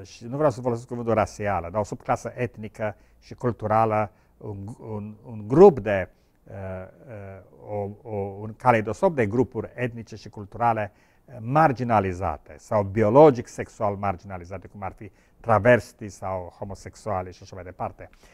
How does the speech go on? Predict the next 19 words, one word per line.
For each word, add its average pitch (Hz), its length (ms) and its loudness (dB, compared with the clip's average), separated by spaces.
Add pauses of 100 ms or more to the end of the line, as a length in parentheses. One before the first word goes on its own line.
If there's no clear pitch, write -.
(180)
Și, 123 360 -4 (320)
uh, 110 260 -6 (200)
ideea 170 340 -2
este 165 340 0
că 107 400 0 (100)
ideea 143 300 2
omului 139 300 4
universal, 117 560 -2
ideea 117 280 -2
iluminismului, 95 920 -6 (360)
ideea 113 340 -2
cosmoteistă, 104 1040 0 (380)
este 120 300 -4
o 113 40 2
tiranie, 107 520 -2
este 101 200 -10
o - 20 -10
formă 98 300 -10
a, 90 640 -10